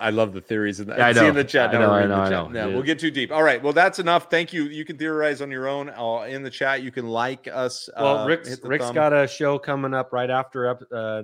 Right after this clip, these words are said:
Speaker 2: the episode airs this morning. So
Speaker 1: Okay.
Speaker 2: if you're up, go catch Left Coast and, and, uh, hang out with him and,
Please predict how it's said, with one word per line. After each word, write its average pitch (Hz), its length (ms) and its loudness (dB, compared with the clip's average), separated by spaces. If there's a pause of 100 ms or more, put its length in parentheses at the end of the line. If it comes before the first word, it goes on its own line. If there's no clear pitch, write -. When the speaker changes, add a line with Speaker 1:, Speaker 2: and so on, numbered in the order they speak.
Speaker 2:
the 107 220 -6
episode 113 420 -10
airs 107 340 -8
this 101 280 -12
morning. 101 400 -12
So 87 440 -14
Speaker 1:
Okay. 123 220 -8 (200)
Speaker 2:
if 92 120 -20
you're 110 220 -4
up, 120 200 0 (320)
go 101 120 -16
catch - 480 -14
Left 104 260 -12
Coast 104 400 -12
and, 82 240 -16 (480)
and, 85 240 -14
uh, 85 140 -12
hang 95 180 -10
out 95 120 -10
with 87 120 -18
him 101 260 -8
and, 85 280 -12